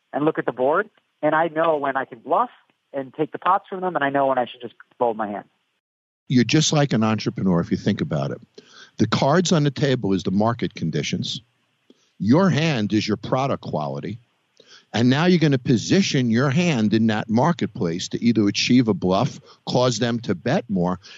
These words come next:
Speaker 2: But it's very entrepreneurial at that poker game, right? If the market conditions are, are solid, you can win with a terrible hand.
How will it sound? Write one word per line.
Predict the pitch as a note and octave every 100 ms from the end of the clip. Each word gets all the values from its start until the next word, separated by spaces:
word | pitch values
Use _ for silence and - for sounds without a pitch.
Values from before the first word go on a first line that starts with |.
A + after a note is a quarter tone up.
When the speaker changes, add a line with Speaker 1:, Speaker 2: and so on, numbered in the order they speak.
| -
Speaker 2:
But | C#3+
it's | C3+ -
very | F2+ - G3 D4 F#3
entrepreneurial | A#2 A2+ G#2 C3 G2+ G#3+ D3+ D#2
at | D2+
that | D2+ -
poker | F2 D2 D2
game, | C#2+ B1+ - _ - _
right? | - C3
If | D3
the | A#2+
market | B2 G3+ A3+ E3+
conditions | - A2+ G#2+ G#2+ - F2+ E2 - - _
are, | G2 G#2 -
are | G2
solid, | - A2+ G2+ G#2 F#2
you | G#3+
can | - B2
win | A2 A#3 D3 G2+ - -
with | A2
a |
terrible | A2+ C3+ G#2+ - G#2+
hand. | D#3 A3 C3+